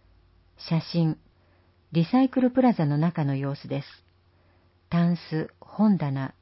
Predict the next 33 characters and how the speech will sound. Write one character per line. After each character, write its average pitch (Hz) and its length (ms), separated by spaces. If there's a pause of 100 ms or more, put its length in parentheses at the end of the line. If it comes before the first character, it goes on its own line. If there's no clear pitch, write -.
(120)
デ 175 160
ス - 140
ク 151 100
な 151 160
ど 139 180 (320)
家 226 140
具 214 140
が 143 140
置 123 80
か 151 120
れ 139 100
て 139 120
い 131 80
ま 131 180
す。 - 60 (1000)
写 160 180
真 160 380
終 151 100
わ 147 180
り。 - 180 (1800)
最 240 200 (120)
終 240 180
的 214 280
に 190 300
リ 156 220
サ 240 120
イ 175 60
ク - 180
ル、 - 200 (720)
資 254 80
源 202 240
の 131 100
再 170 280